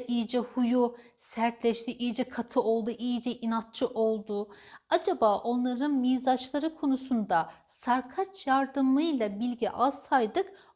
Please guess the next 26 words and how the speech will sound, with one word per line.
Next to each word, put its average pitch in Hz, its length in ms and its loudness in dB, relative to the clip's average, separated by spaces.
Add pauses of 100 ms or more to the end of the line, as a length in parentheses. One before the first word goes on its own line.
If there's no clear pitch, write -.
onlara 359 360 6
nasıl 285 280 2
yardımcı 180 500 2
olabilirdik? 160 560 -10 (440)
Bu 466 140 10
konu 339 420 0
gerçekten 277 720 -2
sizin 269 380 0
hayatınıza 254 1080 2 (300)
ışık - 380 -2
tutabilecek 214 680 0
olan 175 320 -4
bir 202 180 -6
konu. 294 360 0 (220)
Her 370 400 4
şeyi 262 500 0
geçin, 285 680 -2 (280)
çocuğu, 220 680 2 (360)
eşi, 269 640 -2
anneyi, 294 520 2
babayı, 220 440 0 (180)
personeli 320 560 2
falan 214 360 -2
geçin 285 460 -6
kendiniz 220 600 -2
konusunda. - 640 -12